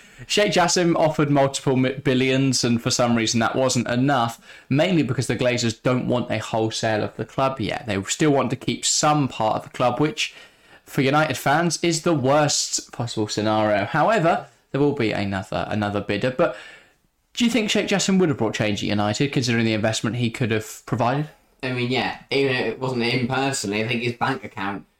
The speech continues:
Speaker 2: I mean, he wouldn't have noticed, but, you know, the amount, the sums of money they could have put into the squad, to put into the facilities, just to spend, to, you know,
Speaker 1: Yeah.
Speaker 2: go all out and splash the cash, similar to what Chelsea
Speaker 1: Well,
Speaker 2: done
Speaker 1: Old
Speaker 2: with
Speaker 1: Trafford
Speaker 2: Burnley.
Speaker 1: is in desperate need of, of
Speaker 2: Yeah.
Speaker 1: refurbishment. Their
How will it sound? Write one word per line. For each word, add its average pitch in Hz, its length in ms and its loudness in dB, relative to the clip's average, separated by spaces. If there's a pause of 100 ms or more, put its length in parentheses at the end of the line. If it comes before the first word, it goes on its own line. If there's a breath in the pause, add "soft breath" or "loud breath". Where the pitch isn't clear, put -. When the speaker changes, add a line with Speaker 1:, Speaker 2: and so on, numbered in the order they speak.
(140)
Speaker 2:
I 131 60 -10
mean, 127 100 0
he 175 60 2
wouldn't 156 200 0
have 135 140 2
noticed, - 420 -6
but, 120 340 -4
you 120 120 -8
know, 120 280 -2
the 131 80 0
amount, 131 400 -2
the 131 160 -2
sums 151 320 0
of 120 80 0
money 117 260 0
they 113 140 0
could 117 120 -6
have 113 160 -6
put - 140 -4
into 117 220 -4
the 113 120 -4
squad, 120 480 -2
to 127 60 -6
put 131 200 -4
into 120 220 -6
the 113 80 -2
facilities, 123 840 -6 (380)
just 143 200 -4
to 123 80 -2
spend, 139 640 -2 (160)
to, - 120 -14
you 123 60 -12
know, 123 100 -10
Speaker 1:
Yeah. 117 480 0
Speaker 2:
go 135 100 2
all 127 100 0
out 131 260 0
and 113 220 -2
splash 127 320 -4
the 107 100 -10
cash, - 360 -6
similar 120 260 -6
to 117 100 -10
what 110 140 -8
Chelsea 135 160 2
Speaker 1:
Well, 123 120 6
Speaker 2:
done 147 120 6
Speaker 1:
Old 135 80 4
Speaker 2:
with 110 100 -2
Speaker 1:
Trafford 139 260 2
Speaker 2:
Burnley. 110 200 0
Speaker 1:
is 104 80 -2
in 107 140 0
desperate - 520 -4
need 110 300 -2
of, 104 260 -2
of 113 160 -4
Speaker 2:
Yeah. 123 220 0
Speaker 1:
refurbishment. 120 800 0
Their 107 280 0